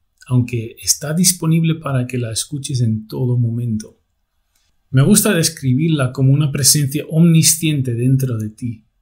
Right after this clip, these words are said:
y simplemente reconociendo esta presencia sabrás intuitivamente cómo actuar en el mundo.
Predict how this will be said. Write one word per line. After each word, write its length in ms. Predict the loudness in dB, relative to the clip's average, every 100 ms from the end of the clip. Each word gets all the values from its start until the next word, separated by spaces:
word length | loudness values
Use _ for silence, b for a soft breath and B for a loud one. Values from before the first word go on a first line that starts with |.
| _ _
y 80 | 2
simplemente 680 | 4 6 4 4 2 2 0
reconociendo 680 | -2 0 0 0 -2 -4
esta 340 | -2 -2 -2 -2
presencia 840 | -2 0 4 2 2 -2 -6 -12 _
sabrás 640 | -4 -4 -2 -2 -2 0
intuitivamente 1300 | 2 4 4 2 0 0 -2 -2 -2 0 0 -2 -10
cómo 440 | -4 -2 -2 -4 -6
actuar 480 | -6 -6 -6 -6
en 60 | -8
el 160 | -8 -6
mundo. 500 | -2 -2 -2 -10